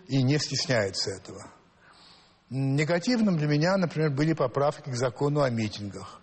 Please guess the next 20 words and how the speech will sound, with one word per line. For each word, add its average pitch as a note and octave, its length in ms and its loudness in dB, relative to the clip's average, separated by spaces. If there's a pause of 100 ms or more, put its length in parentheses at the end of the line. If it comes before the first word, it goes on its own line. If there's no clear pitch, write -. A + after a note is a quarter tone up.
(600)
А B2 380 2 (400)
позитивным D3 720 0 (300)
то, D#3 160 2
что, D3+ 580 0 (320)
а, B2+ 340 2
люди D3 280 0
не D3+ 140 2
испугались C3 800 -2 (300)
этих G#2+ 300 -4
поправок F#3 640 0 (320)
и F#3 320 4 (560)
продолжают B2+ 720 0
выходить A#2 460 -4
на G#2+ 100 0
улицу, C#3 380 0
когда G#2+ 300 -2
они A#2+ 160 -2
считают A#2+ 500 0
нужным. G#2 480 -12 (960)
Пожалуй, E3+ 560 2